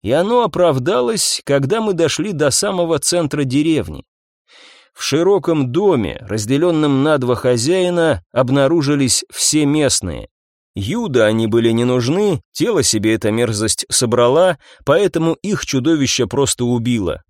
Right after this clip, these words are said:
Старики и старухи, редко где попадались трупы младше шестидесяти,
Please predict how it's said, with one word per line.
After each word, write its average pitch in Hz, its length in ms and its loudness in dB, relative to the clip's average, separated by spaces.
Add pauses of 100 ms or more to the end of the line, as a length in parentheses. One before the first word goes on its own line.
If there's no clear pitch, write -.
(100)
Старики 147 560 -2
и 160 80 0
старухи, 139 760 0 (180)
редко 139 360 0
где 123 180 -2
попадались 120 560 0
трупы 131 260 -2
младше 120 400 -2
шестидесяти, 151 960 -2